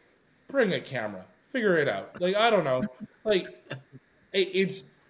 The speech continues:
it, it, it, it, it, like, the thing is clearly gonna crumble and you're just like,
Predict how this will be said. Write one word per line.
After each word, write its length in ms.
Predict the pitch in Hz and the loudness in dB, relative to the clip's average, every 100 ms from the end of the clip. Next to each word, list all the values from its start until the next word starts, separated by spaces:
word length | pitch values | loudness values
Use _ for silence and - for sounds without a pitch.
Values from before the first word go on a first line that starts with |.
| _ | _
it, 240 | 185 196 180 | -2 -2 0
it, 220 | 180 185 | 0 2
it, 280 | 180 185 170 | 4 4 2
it, 520 | 170 156 156 151 151 - | -6 -6 -14 -16 -18 -20
it, 200 | 160 170 | -18 -8
like, 280 | 170 165 - - _ _ _ _ _ - | -6 -6 -8 -20 _ _ _ _ _ -4
the 140 | 180 | -2
thing 300 | 170 254 247 | 0 0 2
is 180 | 233 190 | 2 0
clearly 480 | - - 220 226 214 | -2 0 4 4 4
gonna 240 | 185 180 | 2 2
crumble 500 | 160 175 170 147 123 | 2 2 2 2 0
and 100 | 120 139 | 0 -2
you're 140 | 143 | -2
just 140 | 139 | -2
like, 140 | 139 | -4